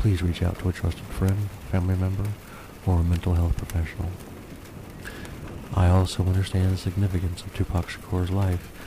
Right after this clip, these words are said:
and the impact he had on music and culture. My intention is to honor his memory and explore his story with the utmost respect and sensitivity. However, I acknowledge that the content discussed may be distressing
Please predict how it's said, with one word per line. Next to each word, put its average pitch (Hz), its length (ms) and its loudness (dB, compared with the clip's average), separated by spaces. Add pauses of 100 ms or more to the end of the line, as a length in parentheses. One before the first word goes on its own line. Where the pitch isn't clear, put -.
(300)
and 85 200 4
the 90 60 6
impact 92 440 2
he 90 100 2
had 87 220 2
on 87 260 0
music 90 300 0
and 95 100 -4
culture. 90 420 -2 (1040)
My 87 160 6
intention 87 460 2
is 90 140 2
to 98 120 -2
honor 92 320 2
his 92 180 2
memory 95 400 2
and 95 120 0
explore 90 420 -2
his 95 140 2
story 90 460 0 (380)
with - 160 0
the 90 120 4
utmost 87 360 2
respect 87 460 -2
and 90 100 -4
sensitivity. 90 680 -2 (960)
However, 85 560 4 (160)
I 85 120 2
acknowledge 87 580 2
that 85 160 -4
the - 120 -14
content 90 440 -2
discussed - 580 -2
may 90 200 2
be 98 100 0
distressing 92 640 0